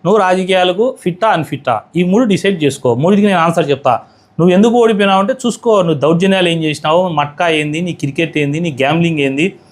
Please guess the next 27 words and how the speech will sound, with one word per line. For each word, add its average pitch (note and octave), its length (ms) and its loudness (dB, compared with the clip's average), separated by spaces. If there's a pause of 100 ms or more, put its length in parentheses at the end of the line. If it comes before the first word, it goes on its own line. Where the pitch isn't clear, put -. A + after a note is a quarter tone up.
(260)
నీ D3 60 2
దౌర్జన్యాలు D#3 680 0
ఏంది, D3 280 -2
నీ D#3+ 160 -4
అక్రమాలు D#3+ 540 -2
ఏంది, D3 200 0
నీ D#3+ 120 0
ఆర్బీకే D#3+ 480 -2
ఏంది, C#3+ 400 -2 (420)
నువ్వు D3+ 180 2
చేసిన E3+ 280 2
హత్యా D#3+ 380 0
రాజకీయాలు D3+ 500 0
ఏంది, C#3+ 240 -4
నువ్వు D3+ 200 -4
చేసిన E3 240 0
దౌర్జన్యాలు D3+ 500 0
ఏంది, F3 120 0
అవన్నీ G3+ 420 2
చెక్ A3 180 -2
చేసుకో. D3+ 480 2 (1120)
అవన్నీ B3+ 220 2
చెక్ A3 280 2
చేసుకోకుండా F#3+ 840 2 (640)
నేను F3+ 220 2
ఒక F3 120 2
నిండా F#3+ 420 0